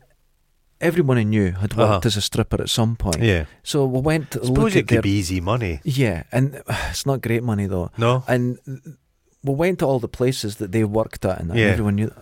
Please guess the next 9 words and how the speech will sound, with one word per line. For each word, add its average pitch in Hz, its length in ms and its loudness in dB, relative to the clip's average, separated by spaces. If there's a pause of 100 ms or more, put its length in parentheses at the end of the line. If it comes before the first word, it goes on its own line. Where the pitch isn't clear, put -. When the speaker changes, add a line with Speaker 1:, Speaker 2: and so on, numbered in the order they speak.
Speaker 1:
they 113 160 -6 (120)
were - 180 -18 (340)
fucking 113 480 -4
terrible. 104 580 2
Speaker 2:
Just 107 160 -6
filthy 110 380 0
places. - 480 -4
Speaker 1:
I - 20 2
mean, 139 280 2